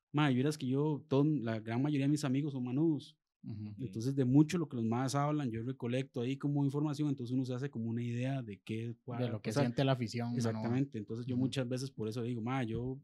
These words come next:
Speaker 1: lo que creo y lo que he visto de mis amigos manudos es, ma, que pasa A, B, Z, y, ah, ma, puta, sí, weón, tenés razón.
Speaker 3: Ujú.
Speaker 1: Entonces, ma, eh, ¿por qué? Porque ese es el, el chiste, o sea,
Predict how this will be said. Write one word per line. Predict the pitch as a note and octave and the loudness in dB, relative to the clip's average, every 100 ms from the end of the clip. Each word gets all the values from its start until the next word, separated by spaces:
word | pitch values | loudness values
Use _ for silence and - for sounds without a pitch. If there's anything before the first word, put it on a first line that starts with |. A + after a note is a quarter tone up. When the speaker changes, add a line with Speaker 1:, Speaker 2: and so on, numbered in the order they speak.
| - | -8
Speaker 1:
lo | D3 | -6
que | C3 - | -6 -2
creo | C3+ D#3+ D#3 | 2 2 0
y | B2 | -4
lo | A2+ G#2 | -4 -4
que | G#2+ | -4
he | |
visto | A#2+ B2+ - | -4 -4 -6
de | D3 | -4
mis | D3 C#3 | -2 0
amigos | C#3+ C#3+ D3 | 0 0 0
manudos | D3+ C3 C3+ C#3 A#2+ | -2 -2 -4 -6 -6
es, | B2 C3 - _ _ _ - | -6 -6 -12 _ _ _ -6
ma, | B2+ B2+ | -2 -2
que | G2 | -4
pasa | G2 A2 B2 - - | -8 -6 -6 -6 -4
A, | A#2 | -2
B, | A#2 A#2+ A2 | -2 -4 -4
Z, | A#2+ B2 G2 | -6 -6 -12
y, | G2+ | -12
ah, | C3+ D3 | -8 -6
ma, | C#3 C#3 | -8 -10
puta, | D3+ D#3 G2+ | -12 -14 -8
sí, | A#2+ | -4
weón, | C#3+ A#2 C#3 A#2 | -2 -2 -2 -4
tenés | G#2 A#2+ | -6 -8
razón. | B2+ B2 C#3+ A#2+ - | -8 -6 -6 -6 -10
Speaker 3:
Ujú. | G2+ F#2 F2+ | -20 -20 -14
Speaker 1:
Entonces, | A#2 C3 C3 | -6 -2 2
ma, | D3+ B2+ | 2 2
eh, | A2 A2 - _ _ _ _ _ - | -2 -6 -14 _ _ _ _ _ -4
¿por | D3+ | -2
qué? | D3+ G3+ | 0 -2
Porque | C#3 A#2+ | -2 -6
ese | C3+ | -8
es | E3+ | -6
el, | E3+ B2+ | -4 -2
el | A2+ | -2
chiste, | - F3+ - A2+ | -2 -2 -4 -6
o | |
sea, | G#2 C#3+ B2 G2+ | -2 -2 -2 -4